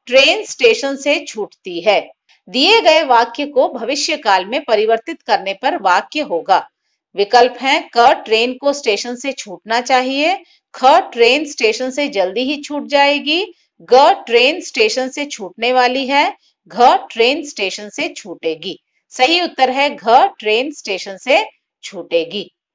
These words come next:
सत्रहवाँ प्रश्न है जहां चाह वहां राह। वाक्य में प्रयुक्त सर्वनाम का भेद बताइए। विकल्प हैं क जहां वहां निश्चयवाचक सर्वनाम, ख जहां वहां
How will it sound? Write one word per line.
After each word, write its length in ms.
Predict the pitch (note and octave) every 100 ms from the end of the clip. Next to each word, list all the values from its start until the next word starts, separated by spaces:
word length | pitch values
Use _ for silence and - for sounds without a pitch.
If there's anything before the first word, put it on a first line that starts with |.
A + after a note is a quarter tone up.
| _ _
सत्रहवाँ 440 | - A#3 A#3+ C#4 F#4+
प्रश्न 300 | C4 A#3+ G#3+
है 260 | A3+ D4 A#3+
जहां 340 | A#3 B3 E4+ F#4
चाह 400 | - A#3 A3 D#4 D4+
वहां 340 | F3+ G3+ F#3
राह। 240 | F3 F3 - _ _ _ -
वाक्य 460 | G3+ C4 D4 F#4+
में 180 | G4 F4
प्रयुक्त 360 | D#4+ G#3+ A#3 D#4
सर्वनाम 580 | D4+ G#3+ G3 G3+ A3 B3
का 160 | C#4 D4
भेद 380 | G3 G3 A3 E3+
बताइए। 560 | D#3+ D3 D3 D#3+ E3 - _ _ _ -
विकल्प 400 | G3+ C#4+ D#4+ -
हैं 300 | D#4 F4 G4 -
क 320 | B3 E4+ D#4
जहां 380 | - G3+ G#3 B3+ F#4 - -
वहां 340 | F#3 G3+ G#3+ E4 C#4+
निश्चयवाचक 720 | G3 - A#3+ A#3 A#3+ A#3+ B3+
सर्वनाम, 600 | - B3+ B3 B3+ C#4 G4 - _ _ _ -
ख 480 | - C4 F4 G#4 -
जहां 420 | G#3 G#3+ B3+ E4
वहां 360 | C#4 G#3 A#3 C#4+